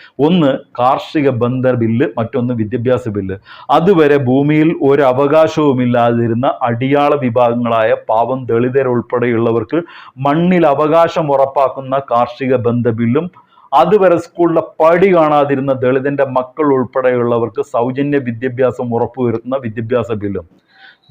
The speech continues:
ദളിതന് ഭൂമിയിൽ അവകാശം കിട്ടുന്നതും ദളിതന്റെ മക്കൾക്ക് വിദ്യാഭ്യാസം കിട്ടുന്നതും ഈ കൂട്ടർക്ക് സഹിച്ചില്ല. അവർ ഇ എം എസ് സർക്കാരിനെതിരെ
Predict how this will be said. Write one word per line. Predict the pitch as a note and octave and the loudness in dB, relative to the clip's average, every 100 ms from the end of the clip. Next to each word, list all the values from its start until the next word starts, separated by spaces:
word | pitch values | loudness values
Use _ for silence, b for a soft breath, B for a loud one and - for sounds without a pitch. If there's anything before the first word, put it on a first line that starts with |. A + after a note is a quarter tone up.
| A#2 | 0
ദളിതന് | E3 A3 G#3 A#3+ F3 | 2 4 4 4 4
ഭൂമിയിൽ | D3+ F#3 F#3+ F#3+ E3 | 4 4 2 2 2
അവകാശം | C#3+ D#3 F3 F3 F3+ D#3 | 2 2 0 0 -2 -2
കിട്ടുന്നതും | C#3+ D3 D3 C#3+ E3 | -2 0 0 2 2
ദളിതന്റെ | C#3 C#3+ D#3 E3+ | 2 2 0 0
മക്കൾക്ക് | D#3+ C3+ - D3+ D#3+ | 0 -2 -4 -4 -4
വിദ്യാഭ്യാസം | B2+ A#2 C#3+ D#3+ E3 E3 C#3+ | -4 -2 0 2 0 0 -4
കിട്ടുന്നതും | B2+ C3+ C3 B2+ F3+ B B G#3 | -2 0 0 0 -2 B B -6
ഈ | |
കൂട്ടർക്ക് | G#3+ G3 C#3+ C3 C#3 | -2 0 0 0 -4
സഹിച്ചില്ല. | - A2+ B2+ B2 C#3+ A#2+ A2+ B2+ | -2 -2 0 0 0 0 -2 -2
അവർ | A#2+ C#3 - B2 | 0 0 -2 -6
ഇ | C3+ E3 | -2 -2
എം | E3+ B2+ | 0 -4
എസ് | - B2 B2 - _ - | -4 -6 -6 -8 _ -8
സർക്കാരിനെതിരെ | A#2 G2 C3+ B2 G#2+ G#2+ D3+ | -8 -2 -2 0 -2 -2 -2